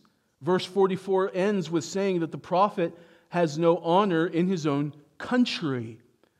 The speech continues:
That's a little bit different than his own hometown. So two things I want to say there is the word "for" is incredibly important because it's giving us the purpose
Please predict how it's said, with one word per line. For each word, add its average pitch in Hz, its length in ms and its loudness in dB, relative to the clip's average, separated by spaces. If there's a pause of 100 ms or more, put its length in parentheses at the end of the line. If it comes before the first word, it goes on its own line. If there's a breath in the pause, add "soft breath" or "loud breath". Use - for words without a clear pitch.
(240)
That's - 140 -14
a 160 40 -4
little 165 200 2
bit 160 500 -4
different 151 460 0
than 147 140 -2
his 143 160 -4
own 147 180 -2
hometown. 135 760 -4 (380 soft breath)
So - 140 -16
two 214 200 2
things 214 300 0
I 175 60 4
want 160 240 2
to 139 40 0
say 202 280 0
there 139 260 2
is 143 180 -2 (220 loud breath)
the 165 80 4
word 208 320 10
"for" 202 800 0 (180 loud breath)
is 165 160 2
incredibly 175 840 2
important 156 540 -4
because 170 300 -2
it's 151 140 -8
giving 220 300 0
us 202 100 -4
the 185 140 -2
purpose 214 640 -2